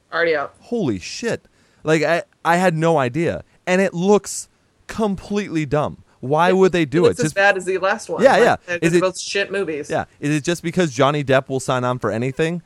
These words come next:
Speaker 2: that Tim Burton's like, "I'm gonna continue making shit movies"?
Speaker 1: And Disney throws money at them 'cause there's those weird Alice in Wonderland freaks. And
Speaker 2: Yeah.
Speaker 1: the people, uh, you know, 'cause there's a huge section in Hot Topic. It's pretty much for that. That's
Speaker 2: Well,
Speaker 1: about it.
Speaker 2: yeah,
Speaker 1: Not
Speaker 2: I mean,
Speaker 1: ju-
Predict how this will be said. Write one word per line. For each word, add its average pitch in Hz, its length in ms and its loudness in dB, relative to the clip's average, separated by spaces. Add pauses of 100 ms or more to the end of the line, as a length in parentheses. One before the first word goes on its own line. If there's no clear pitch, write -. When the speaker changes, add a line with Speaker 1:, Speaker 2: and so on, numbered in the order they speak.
(160)
Speaker 2:
that 120 340 2
Tim 156 180 -2
Burton's 139 320 0
like, 127 160 2
"I'm 127 140 2
gonna 127 120 -4
continue 131 420 -6
making 127 280 -6
shit 123 220 -8
movies"? 120 480 -8 (480)
Speaker 1:
And 202 120 -2
Disney 196 240 4
throws 180 240 0
money 175 200 0
at 131 140 -6
them 131 180 -8
'cause 170 180 -2
there's 175 160 2
those 180 200 2
weird 180 320 4
Alice 170 260 4
in 170 100 -2
Wonderland 175 440 -2
freaks. 151 520 -4 (140)
And 202 160 4
Speaker 2:
Yeah. 226 60 2
Speaker 1:
the 226 100 0
people, 311 220 4
uh, 220 340 4
you 220 120 2
know, 185 160 2
'cause 190 140 -6
there's 220 140 -2
a 214 40 -6
huge 247 200 0
section 196 320 0
in 175 60 -6
Hot 170 140 -2
Topic. 170 300 -4
It's - 140 -12
pretty 254 180 -6
much 180 160 -2
for 165 80 -6
that. 135 240 -2
That's 160 180 -4
Speaker 2:
Well, 240 100 4
Speaker 1:
about - 100 2
it. 85 180 -6
Speaker 2:
yeah, 185 200 4
Speaker 1:
Not 208 80 8
Speaker 2:
I - 60 6
mean, 214 120 4
Speaker 1:
ju- - 40 -20